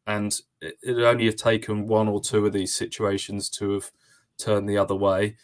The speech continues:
And there has been some, some misfortune with deflections and things. It, sometimes Ipswich haven't dealt with high balls into the box when you talk about Charlton and other games, and they could have done better. Fleetwood, this one, shot from the edge of the box, deflection.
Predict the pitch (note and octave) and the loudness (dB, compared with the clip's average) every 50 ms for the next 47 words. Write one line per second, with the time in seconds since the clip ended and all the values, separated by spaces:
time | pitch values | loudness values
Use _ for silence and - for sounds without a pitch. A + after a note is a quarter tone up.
0 | _ _ _ _ _ _ - A#2 C3 C#3+ C#3 C3 D3 D3 C#3 - - C3 A2+ G#2+ | _ _ _ _ _ _ -2 0 2 4 4 6 6 6 4 4 2 0 2 2
1 | G2+ - - G#2 G#2 G2+ G2+ D2 - - _ _ _ - - - - G#2 G#2 G#2+ | 2 0 0 0 0 -2 -4 -6 -10 -16 _ _ _ -6 -6 -4 -2 0 2 2
2 | G#2 - - - - A2 G#2+ - - - A#2 A2+ A#2 A2+ G#2+ G#2 - - - G2 | 2 2 0 0 0 0 0 0 0 0 2 2 4 4 2 0 -2 -4 -8 -4
3 | - - F2 F2+ - - - A2+ A2 A2+ A2+ A2 A2+ G#2 - A2+ A2 A2 A2 A2+ | 2 2 2 2 2 0 -2 -2 0 0 0 -2 -2 -4 -4 -2 -4 -2 -4 -4
4 | - A2+ - - - D3 C#3 B2+ - C3 A#2+ B2 A#2+ A#2 B2 A#2 - - G#2+ - | -4 -2 0 2 4 4 4 4 4 4 4 4 4 2 0 -2 -2 -4 -2 0
5 | B2 A2+ A#2 B2 A2+ A#2+ A#2+ A2+ G#2 - G#2 - - G#2+ G#2+ G#2 - - A2 G#2 | 0 0 0 0 0 0 0 0 0 -2 -4 -2 2 2 2 2 2 0 -2 -2
6 | G#2 G#2 A2+ G2+ G2 - G2+ G2 E2 - G#2+ A2 A2+ - - - - G#2 G2+ G2+ | -2 -2 -4 -4 -6 -6 -8 -10 -4 0 2 2 2 0 -4 -10 -10 -10 -10 -10
7 | - - G2 F2+ - E2+ - - - - G#2+ G#2+ G#2 G2 - - G#2+ G#2 G2+ G2 | -8 -10 -8 -8 -8 -10 -10 -8 -4 -2 0 0 0 -2 -4 -4 -4 -4 -4 -4
8 | G2 G2+ G2+ G2+ G#2 F#2+ G#2 G#2 G#2+ A2 A2 A2 A2 - - - - - - _ | -6 -4 -4 -4 -4 -2 0 2 2 2 2 0 -2 -6 -10 -14 -20 -20 -20 _
9 | _ _ _ - G#2 G#2 G2+ - A#2+ A2 A2 G2+ G2+ G2+ G2+ G2 - G#2+ G#2 - | _ _ _ -8 -6 -6 -2 0 0 0 2 2 2 0 0 2 0 0 0 0
10 | - A#2 A2 G#2 - _ _ _ _ _ _ _ _ _ _ _ _ _ - - | 0 -2 -2 -2 -4 _ _ _ _ _ _ _ _ _ _ _ _ _ -16 -4
11 | - C3 B2+ A#2+ A#2 A2+ A2+ A2+ A2 G#2+ - - - A2+ A2 - - - A2 G#2 | 2 4 4 4 4 4 4 4 4 2 0 0 0 2 2 2 2 4 4 6
12 | G#2 G#2 G2+ G2 G2+ _ _ _ - - - - A2 - - - G#2+ G2+ G2+ G2+ | 6 4 2 -4 -8 _ _ _ -14 -6 -2 -2 -2 -2 -2 -6 -4 -2 0 0
13 | G2 - G2+ F2+ E2+ - - G2+ F#2+ - - - - - - - - A2 G2+ - | 0 -2 -4 -6 -6 -2 0 0 0 -2 -4 -10 -10 -8 -8 -4 -2 -2 -2 -2
14 | - - - - G2 G2 F#2+ | -2 -6 -6 -4 -4 -4 -6